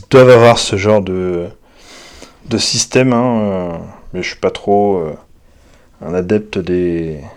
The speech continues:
des parcs, euh, d'attractions, donc je pourrais pas, euh, vous en dire plus, hein.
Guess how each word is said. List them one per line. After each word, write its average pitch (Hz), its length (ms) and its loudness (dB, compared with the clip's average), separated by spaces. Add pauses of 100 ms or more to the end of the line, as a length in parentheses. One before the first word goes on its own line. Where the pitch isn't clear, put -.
(360)
des 101 140 -6
parcs, - 460 -6
euh, 90 160 -4
d'attractions, 95 680 -6
donc 95 100 -12
je - 220 -16 (120)
pourrais 87 240 -4
pas, 104 160 -4
euh, 95 680 0
vous 87 160 -8
en 104 80 -2
dire 98 160 -4
plus, - 320 -12
hein. 98 120 -8